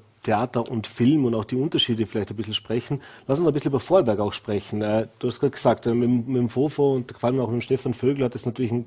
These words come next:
gewaltigen Sprung nach vorne gemacht. Äh, das Landestheater als Institution kennen natürlich alle.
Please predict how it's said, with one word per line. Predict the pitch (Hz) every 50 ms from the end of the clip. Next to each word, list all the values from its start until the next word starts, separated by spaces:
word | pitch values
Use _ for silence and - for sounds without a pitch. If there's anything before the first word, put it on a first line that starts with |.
| - -
gewaltigen | - 107 107 120 131 - 135 127
Sprung | 117 - - - 123 135
nach | 127 110
vorne | - - - 117 143 151 143
gemacht. | - 131 127 139 139 - - -
Äh, | 117 117
das | 113 -
Landestheater | - 98 120 135 127 - - 113 110 120 - 120
als | 117 107 -
Institution | 127 120 - - 120 117 120 113 - 120 117 120 120
kennen | - 110 117 135 139
natürlich | 135 123 131 135 135 120 120
alle. | 120 127 147 156 151